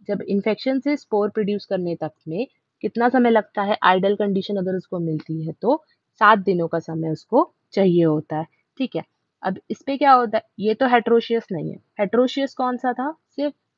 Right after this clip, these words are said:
ब्लैक रस्ट था। ब्लैक रस्ट में heteroceous क्यों? क्योंकि उसमें सारे के सारे स्टेजेस, मतलब पांच स्टेजेस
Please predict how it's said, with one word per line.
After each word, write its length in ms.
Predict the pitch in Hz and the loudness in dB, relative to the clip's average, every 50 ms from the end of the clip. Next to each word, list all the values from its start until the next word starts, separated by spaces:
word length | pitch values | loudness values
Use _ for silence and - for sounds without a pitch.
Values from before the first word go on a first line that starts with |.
| _ _ - | _ _ -2
ब्लैक 280 | 185 190 190 185 180 - - | 4 6 6 6 6 4 0
रस्ट 320 | 156 151 151 - - - | -4 -4 -4 -6 -10 -20
था। 180 | _ - 160 147 - _ _ _ _ _ _ _ - | _ -14 -12 -12 -12 _ _ _ _ _ _ _ -6
ब्लैक 200 | - - - 233 - | -2 -2 -2 0 0
रस्ट 280 | 214 214 220 - _ - | 0 -2 -2 -2 _ -8
में 80 | 226 | -6
heteroceous 600 | 214 214 190 202 208 214 - - 226 226 226 _ _ | -4 -4 -4 -2 -4 -4 -4 -6 -6 -6 -6 _ _
क्यों? 200 | - 277 320 349 339 _ _ | -6 -4 -4 -4 -6 _ _
क्योंकि 340 | - 202 190 180 - - 214 | -8 -8 -8 -8 -8 -8 -6
उसमें 500 | 220 220 - _ - 208 220 262 320 330 | -6 -6 -6 _ -10 -6 -4 -4 -4 -4
सारे 420 | 311 _ - 196 180 180 180 180 180 | -6 _ -2 0 0 0 0 -2 -2
के 140 | 202 202 | -4 -6
सारे 380 | 196 - 196 180 175 180 190 208 | -2 0 2 2 2 2 0 -2
स्टेजेस, 520 | - _ 202 170 156 151 156 190 214 - - | -4 _ -6 -6 -4 -4 -4 -4 -6 -6 -10
मतलब 320 | 170 165 - - 190 214 - _ _ _ - | -14 -14 -8 -6 -6 -6 -6 _ _ _ 2
पांच 300 | 202 208 233 262 277 - | 4 6 6 6 4 0
स्टेजेस 540 | _ _ - 180 170 160 185 233 285 - | _ _ -8 -6 -6 -4 -4 -6 -6 -8